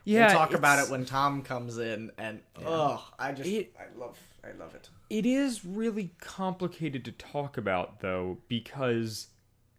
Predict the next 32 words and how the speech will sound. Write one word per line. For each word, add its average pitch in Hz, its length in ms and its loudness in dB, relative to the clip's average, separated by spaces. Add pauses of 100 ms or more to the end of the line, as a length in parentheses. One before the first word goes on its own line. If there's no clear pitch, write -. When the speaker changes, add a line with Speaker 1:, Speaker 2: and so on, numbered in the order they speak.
(1040)
Speaker 2:
Are 214 140 6
his 233 200 2
motives 180 400 4
en-, 143 220 -4 (180)
entirely 135 720 0 (120)
pure? 143 240 0
Speaker 1:
I 226 120 6
don't 311 120 6
Speaker 2:
No. 339 80 6
Speaker 1:
even 220 240 4
care 113 420 2
about 110 320 2
his 110 220 -4
Speaker 2:
No, 185 320 4
Speaker 1:
motives. 208 260 4
Speaker 2:
yeah. 113 280 0 (420)
Speaker 1:
It 196 140 2
is 226 180 2
a 165 120 6
thing 175 480 0
of, 135 320 0
like, 117 560 0 (1500)
should 170 560 4 (120)
we 156 600 0
st-, - 400 -10 (200)
like, 151 200 4
sh-, - 300 -4 (220)
should 208 340 0
we 196 160 2
continue 160 640 -2
to 139 300 -4
overlook 127 960 0